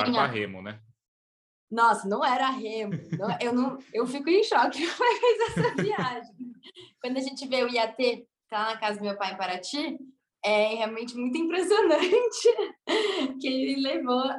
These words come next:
Speaker 1: e-, esse barco e aí os espaços dos lugares. Se alguém já teve a oportunidade de ver o iatê em alguma exposição,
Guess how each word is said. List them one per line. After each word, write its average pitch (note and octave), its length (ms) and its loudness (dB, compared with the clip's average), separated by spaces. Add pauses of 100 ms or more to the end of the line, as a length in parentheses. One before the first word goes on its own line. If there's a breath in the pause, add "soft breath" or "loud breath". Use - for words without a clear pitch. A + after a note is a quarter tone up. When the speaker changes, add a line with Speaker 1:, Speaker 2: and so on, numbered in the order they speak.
Speaker 1:
e-, B3+ 320 -2
esse B3+ 220 -8
barco A#3+ 400 2
e A#3 60 -4
aí A3+ 220 -4 (400)
os B3 100 -10
espaços A#3 680 -2
dos G#3+ 220 -8
lugares. G#3+ 600 2 (120)
Se - 60 -16
alguém A3 160 -14
já A3 120 -12
teve A3 140 -10
a A3 40 -6
oportunidade G#3+ 560 -10
de G#3 100 -18
ver G#3 160 2
o G#3 60 2
iatê G3+ 220 0
em G3+ 60 -8
alguma G#3+ 200 -8
exposição, A#3 680 -2